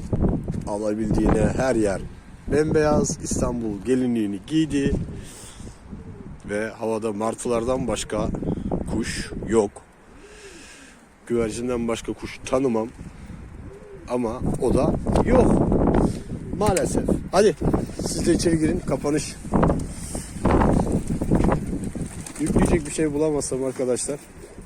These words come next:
bu videoyu yüklerim. İyi, o kadar dondum ki konuşamıyorum. Gerçi ben sıcak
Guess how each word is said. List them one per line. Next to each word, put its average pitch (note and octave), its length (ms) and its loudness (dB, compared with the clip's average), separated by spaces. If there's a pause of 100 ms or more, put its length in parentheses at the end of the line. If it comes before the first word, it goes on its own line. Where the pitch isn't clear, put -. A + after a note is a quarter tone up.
(580)
bu D3 80 -8
videoyu C#3 340 2
yüklerim. D#3+ 440 2 (800)
İyi, B2 480 2 (240)
o - 40 -12
kadar B2 280 0
dondum B2+ 300 0
ki - 140 -14
konuşamıyorum. G#2 640 0
Gerçi G3+ 300 -2
ben G#3 80 0
sıcak - 280 -2